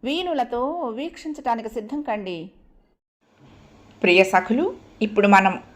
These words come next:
ప్రముఖ రచయిత శ్రీ కోనె నాగ వెంకట ఆంజనేయులు గారు రచించిన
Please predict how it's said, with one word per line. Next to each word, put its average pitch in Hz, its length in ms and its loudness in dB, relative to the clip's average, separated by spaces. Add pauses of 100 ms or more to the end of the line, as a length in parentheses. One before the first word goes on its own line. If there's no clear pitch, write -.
(140)
ప్రముఖ 233 240 6 (100)
రచయిత 196 540 6 (520)
శ్రీ 190 360 6
కోనె 240 480 8
నాగ 220 340 6
వెంకట 196 340 4
ఆంజనేయులు 190 520 2
గారు 170 220 6
రచించిన 190 580 2